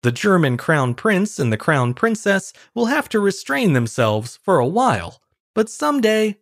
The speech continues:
they will have authority to order the tango to be danced at court, and even to be taught in the academies to a modern generation of young folks. That prediction was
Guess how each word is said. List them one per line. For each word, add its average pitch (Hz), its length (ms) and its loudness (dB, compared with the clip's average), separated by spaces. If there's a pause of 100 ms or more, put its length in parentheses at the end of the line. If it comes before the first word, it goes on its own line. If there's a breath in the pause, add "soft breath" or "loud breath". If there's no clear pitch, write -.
they 285 120 -4
will 277 160 2
have 233 180 2
authority 170 580 0
to 127 120 -4
order 156 340 2
the 131 120 -6
tango 151 520 -2
to 156 100 -2
be 156 140 -2
danced 180 420 0
at 143 140 -8
court, - 400 -4 (420)
and 214 140 0
even 262 260 2
to 233 60 2
be 208 140 0
taught 220 360 0
in 202 120 -2
the 143 120 0
academies 123 680 -2
to 147 180 0
a 139 60 0
modern 220 480 0
generation 170 720 0 (220 soft breath)
of 214 180 -2
young 151 320 2
folks. - 640 -14 (880)
That 277 320 -2
prediction 220 640 0
was 233 400 -2